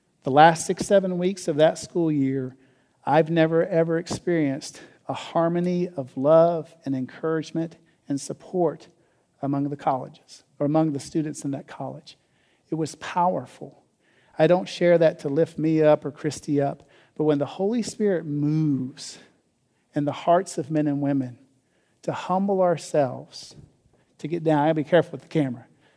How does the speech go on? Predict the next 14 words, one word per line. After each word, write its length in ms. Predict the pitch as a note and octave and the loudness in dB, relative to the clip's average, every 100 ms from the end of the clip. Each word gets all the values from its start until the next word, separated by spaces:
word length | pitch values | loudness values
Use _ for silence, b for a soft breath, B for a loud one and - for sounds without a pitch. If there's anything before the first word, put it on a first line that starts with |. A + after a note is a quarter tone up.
| b | b
to 80 | C#3 | -12
humble 460 | - F#3+ F#3+ F#3+ | -4 -2 0 0
ourselves, 880 | F3+ E3+ - D3+ C3 B2 - - - - _ _ _ _ | 0 -2 -6 -10 -8 -10 -16 -20 -20 -20 _ _ _ _
first 400 | - E3 D#3+ - | -4 -4 -4 -6
to 80 | F#3 | -2
the 120 | F3+ | -2
Lord 440 | D3+ C#3 C3 C3 - _ _ _ _ _ _ _ _ _ | 0 -2 -2 -8 -16 _ _ _ _ _ _ _ _ _
and 120 | C#3 | -2
then 140 | D3 D3+ | 0 0
to 120 | D3+ | -4
one 180 | E3 D3+ | -4 -4
another, 600 | C#3+ C#3 C3+ B2+ B2 - _ _ _ _ _ _ _ _ _ | -4 -4 -6 -10 -18 -20 _ _ _ _ _ _ _ _ _
he 520 | - - F#3 F#3 F#3+ | -16 -4 0 0 -2
moves 540 | G3 D3+ D3 C#3 - | -6 -6 -4 -6 -10